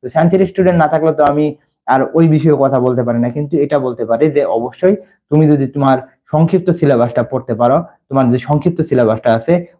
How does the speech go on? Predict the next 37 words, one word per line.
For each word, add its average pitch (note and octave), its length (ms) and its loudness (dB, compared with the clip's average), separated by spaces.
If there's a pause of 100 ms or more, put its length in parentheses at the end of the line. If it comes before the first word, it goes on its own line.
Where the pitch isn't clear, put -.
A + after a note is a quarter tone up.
ওই B2 100 0
সংক্ষিপ্ত E3+ 420 2
সিলেবাসটা C#3+ 460 0
যদি A#2+ 180 0
পড়তে A#2 280 -6
পারো, C#3+ 320 0 (220)
ইনশাআল্লাহ C3 440 2
তোমার A#2+ 240 0
কিন্তু C3+ 520 -2 (340)
কাজে D#3+ 240 0
লাগবে, A#2+ 220 0
গুচ্ছের C#3+ 380 -4
জন্য C3 180 -4
কাজে A#2+ 200 -4
লাগবে। G#2+ 200 -6
আর A2 100 -4
গুচ্ছের C#3+ 300 -2
মধ্যে E3+ 200 4
চান্স D3 260 -2
পাওয়া D3+ 200 4
যায় C#3+ 200 0 (1040)
আহামরি F3 480 2
কঠিন D3+ 280 0
হবে C#3 220 0
এরকমও C3+ 500 0
না। F#2+ 180 -10 (220)
আবার D3 220 2
বলতেছি, C#3 360 -2
গুচ্ছের C#3+ 300 -2
মধ্যে D3 200 -2
চান্স C3+ 300 -4
পাওয়া C#3 160 4
আহামরি D3+ 360 0
কঠিন C3+ 240 -4
হবে C3+ 180 -2
এরকমও C#3 420 -2
না, D#3+ 200 0